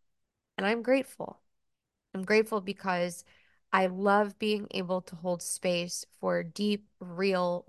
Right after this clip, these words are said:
raw, authentic conversations about healing our lives and deepening our spiritual connection to self-love and higher self and source. And I love having these dialogues around success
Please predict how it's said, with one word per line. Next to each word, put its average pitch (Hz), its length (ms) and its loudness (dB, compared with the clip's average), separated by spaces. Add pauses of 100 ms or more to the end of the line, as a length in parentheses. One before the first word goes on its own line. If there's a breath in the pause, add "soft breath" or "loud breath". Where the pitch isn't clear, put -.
raw, 180 480 4
authentic 180 680 -4
conversations 175 960 -4
about 170 380 -4 (460 loud breath)
healing 202 720 2
our 175 140 2
lives 180 720 2
and 170 480 -6 (360)
deepening 202 640 -2
our 175 320 -2
spiritual 208 580 -2
connection 190 680 -4
to 185 260 -8
self-love 180 800 0
and 175 160 -12
higher 185 360 -4
self - 580 -2 (260)
and 180 160 -10
source. - 760 -4 (520 soft breath)
And 190 180 -2
I 185 240 2
love 196 460 2
having 190 360 -2
these 185 180 -6
dialogues 180 720 0
around 175 440 -8
success - 840 -2